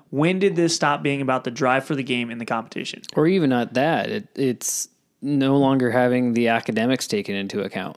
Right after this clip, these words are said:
Speaker 1: Yeah.
Speaker 2: Which, you know, if you're a, a student athlete, you're going to college, y-, yeah, you probably mainly choose the college based off of how think,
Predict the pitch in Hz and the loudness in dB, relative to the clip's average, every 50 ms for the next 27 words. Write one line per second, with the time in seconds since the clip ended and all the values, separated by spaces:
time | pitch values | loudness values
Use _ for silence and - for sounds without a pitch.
0 | - 196 151 262 392 403 415 - - - - _ _ _ _ _ _ _ - 139 | -4 0 2 4 4 4 2 0 0 -4 -12 _ _ _ _ _ _ _ 2 2
1 | 131 131 - - - 139 135 131 127 127 113 - 151 156 156 139 127 120 120 - | 4 4 2 2 2 2 4 4 4 2 2 2 2 2 4 4 4 2 0 0
2 | - - 127 123 - - - 165 139 123 123 131 143 139 - 123 113 107 95 113 | -2 -2 -2 -2 0 2 2 4 4 4 2 2 0 0 0 -2 -2 0 0 0
3 | 120 123 120 117 117 104 98 - - 127 139 131 117 110 104 104 - - - - | 0 2 2 2 0 0 -2 -2 0 2 2 4 2 0 -2 -4 -8 -12 -14 -12
4 | 95 143 147 139 139 - - _ _ _ _ _ _ _ _ _ - 160 160 160 | -8 -6 -4 -4 -4 -6 -8 _ _ _ _ _ _ _ _ _ -4 0 2 4
5 | 156 131 110 110 123 131 - 151 151 127 - 135 143 139 143 147 147 139 127 127 | 4 4 4 2 0 0 0 0 -2 0 0 2 2 4 4 4 2 2 2 2
6 | 127 131 131 131 131 131 131 127 117 - - 127 127 123 123 123 123 120 113 - | 2 4 4 4 4 2 2 0 0 -2 -2 0 0 0 2 0 0 0 -2 -6
7 | - - - 131 - - - 117 117 117 113 107 107 110 113 113 110 - 113 110 | -8 -6 -6 -6 -4 -2 0 2 2 2 0 0 0 0 0 0 0 0 -2 -2
8 | 107 - 117 110 - 113 110 107 107 - - 113 110 107 | -2 -2 -4 -4 -4 -4 -4 -4 -4 -4 -2 -2 -2 -4